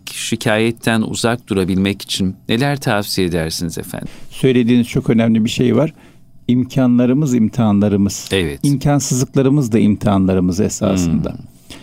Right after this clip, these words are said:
Speaker 2: Hem imkanı hem imkansızlığa imtihan nazarından bakmak lazım. Ve bu imtihanı geçmek için insanın, e, bu imkanlarını ve imkansızlıklarını nasıl kabul ettiği, nasıl değerlendirdiği
Speaker 1: Hmm.
Speaker 2: ve buna karşı nasıl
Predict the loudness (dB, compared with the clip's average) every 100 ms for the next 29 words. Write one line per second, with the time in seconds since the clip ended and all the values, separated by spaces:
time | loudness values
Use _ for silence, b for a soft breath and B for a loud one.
0 | B 0 0 2 2 2 2 2 2 2
1 | 2 2 2 0 0 0 -2 0 0 2
2 | 0 0 0 2 2 2 0 2 2 2
3 | 0 0 -2 0 -2 -2 -4 -16 -20 B
4 | B B B -2 0 2 2 2 0 2
5 | 2 2 2 0 -2 -2 -2 -2 2 0
6 | 2 0 2 0 -4 B B B B 0
7 | 0 2 2 2 0 0 2 4 2 2
8 | 2 4 2 2 0 0 0 0 0 0
9 | 0 2 0 -2 -4 0 2 2 0 0
10 | 0 0 -2 0 2 2 2 2 2 2
11 | 2 2 2 0 2 0 0 0 -2 0
12 | 0